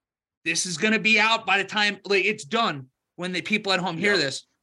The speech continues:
Speaker 1: Am I playing Christian Watson or am I playing Allen Lazard tonight in fantasy?
Speaker 2: I would go with Allen Lazard. I might be biased because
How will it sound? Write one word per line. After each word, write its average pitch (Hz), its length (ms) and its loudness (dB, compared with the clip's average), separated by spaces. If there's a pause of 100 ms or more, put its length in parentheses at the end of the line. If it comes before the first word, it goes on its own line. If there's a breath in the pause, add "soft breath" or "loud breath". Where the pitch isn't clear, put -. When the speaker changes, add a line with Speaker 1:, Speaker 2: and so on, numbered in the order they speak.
(360)
Speaker 1:
Am 170 140 -4
I 220 100 2
playing 254 300 0
Christian 214 420 0
Watson 190 580 -2 (140)
or 175 80 -4
am 180 80 -2
I 185 80 2
playing 202 320 0
Allen 180 340 -2
Lazard 147 380 -2
tonight 147 280 -4
in 139 40 -12
fantasy? 127 560 -6 (800)
Speaker 2:
I 139 140 0
would 208 160 2
go 170 120 4
with 117 120 0
Allen 120 320 -2
Lazard. 92 580 -4 (240)
I 127 60 -4
might 180 180 2
be 180 80 2
biased 151 480 0
because 135 720 0